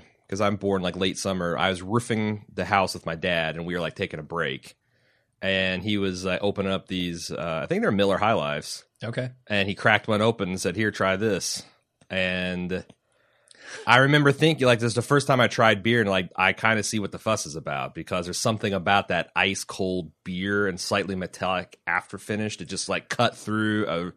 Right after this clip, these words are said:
Speaker 2: Yeah.
Speaker 1: parched, you know.
Speaker 2: Yeah. It doesn't actually do anything to hydrate you, but
Speaker 1: No,
Speaker 2: it
Speaker 1: it
Speaker 2: feels
Speaker 1: actually
Speaker 2: really
Speaker 1: dehydrates you,
Speaker 2: good.
Speaker 1: but it, it, it, it goes down really well.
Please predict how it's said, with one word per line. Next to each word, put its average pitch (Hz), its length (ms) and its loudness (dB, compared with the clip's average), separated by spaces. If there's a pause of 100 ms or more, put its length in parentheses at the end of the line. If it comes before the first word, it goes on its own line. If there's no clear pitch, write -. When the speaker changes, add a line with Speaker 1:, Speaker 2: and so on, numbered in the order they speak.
(140)
Speaker 2:
Yeah. 107 200 2
Speaker 1:
parched, - 560 4 (920)
you 98 140 -4
know. 82 300 -4 (180)
Speaker 2:
Yeah. 107 220 0 (260)
It 120 80 -6
doesn't 147 200 2
actually 139 340 4
do 143 160 0
anything 147 240 -4
to 127 80 -4
hydrate 147 360 0
you, 143 120 0
but 131 80 4
Speaker 1:
No, 120 220 8
Speaker 2:
it 104 100 8
Speaker 1:
it 113 40 8
Speaker 2:
feels 110 200 8
Speaker 1:
actually 104 340 0
Speaker 2:
really 87 220 4 (200)
Speaker 1:
dehydrates - 40 -4
you, 110 80 -2
Speaker 2:
good. 76 220 -6
Speaker 1:
but 104 140 2
it, 104 160 2
it, 107 220 0
it, 98 300 -6
it 117 160 -2
goes 107 240 2
down 90 240 0
really 82 180 -4
well. 71 300 -6